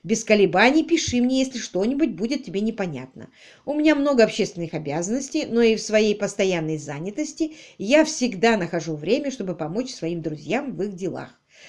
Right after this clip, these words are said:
Э, пойду посмотрю книгу". И он зашагал прочь. Бандл, ошеломленная, смотрела ему вслед.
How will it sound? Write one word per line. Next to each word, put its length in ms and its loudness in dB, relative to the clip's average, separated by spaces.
Э, 300 6
пойду 300 8
посмотрю 420 0
книгу". 480 -10
И 180 -14
он 200 -4
зашагал 420 -8
прочь. 420 -16
Бандл, 640 0
ошеломленная, 880 4
смотрела 500 -2
ему 220 -2
вслед. 460 -10